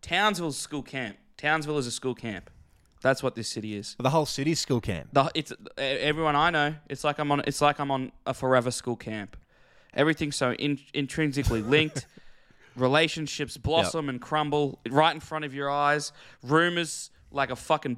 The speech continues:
Speaker 1: bullet train through the whole place. Like, this is school camp. I love it. <laughs> I, I'm thriving.
Speaker 2: Well, I'll be there in a couple of weeks. I'm, I'm keen as fuck.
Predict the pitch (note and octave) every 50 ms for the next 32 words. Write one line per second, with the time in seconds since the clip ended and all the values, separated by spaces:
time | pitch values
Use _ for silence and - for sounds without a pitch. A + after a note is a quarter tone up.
0 | - - C#3+ D3+ D#3+ D#3 - - - D#3 D3 D3 C#3+ D3 C#3+ - - D3 C3+ C3
1 | B2+ A#2 C3+ C3 C3+ C3 - - C3 B2+ B2+ B2+ B2 - - - - - - -
2 | - - B2 C3+ B2+ A#2 D#3 D#3+ D3+ - C3+ D3 C3 - - - C#3 C3 A#2 -
3 | - A#2 G#2+ G2+ G2+ - - _ _ _ - - _ _ _ _ - - A2+ A#2
4 | A#2+ B2 B2 A2+ A2 - - _ - - - - - - _ _ - - - -
5 | - - B2 A#2 - - - C#3+ C3 - - - A2+ B2 A#2+ A#2 A#2 A2+ A2 G#2+
6 | G2+ - _ _ - - - A#2 C3 B2+ C#3+ D#3+ D#3+ F3+ D#3+ C#3 A#2+ - C3+ -
7 | - A2 G#2 A2+ B2+ C#3+ - - - A2 B2 B2+ C3 C#3 C3+ C3+ C#3+ C#3 - D3+
8 | C#3+ C#3 B2 - - - B2 A#2 A2